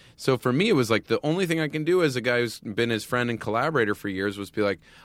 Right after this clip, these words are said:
"All I want is to get to work with you." Um, and I meant it genuinely, selfishly, 'cause I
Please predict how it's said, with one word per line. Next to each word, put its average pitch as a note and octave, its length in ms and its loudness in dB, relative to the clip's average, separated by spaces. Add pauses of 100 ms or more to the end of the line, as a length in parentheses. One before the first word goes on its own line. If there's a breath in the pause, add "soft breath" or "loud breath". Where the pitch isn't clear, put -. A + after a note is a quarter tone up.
(180 loud breath)
"All C3+ 220 4
I C#3 80 2
want C3 280 0
is A2 200 -4
to - 180 -8 (200)
get G#2+ 200 -2
to G2+ 100 -4
work F#2 260 -4
with D#2+ 140 -12
you." - 220 -18 (440 soft breath)
Um, F#2+ 380 -2
and G#2 140 -2
I G#2 60 0
meant A2+ 340 -2
it E2+ 240 -8
genuinely, F#2+ 560 -2
selfishly, - 680 -2
'cause E2 200 -14
I E2+ 180 -6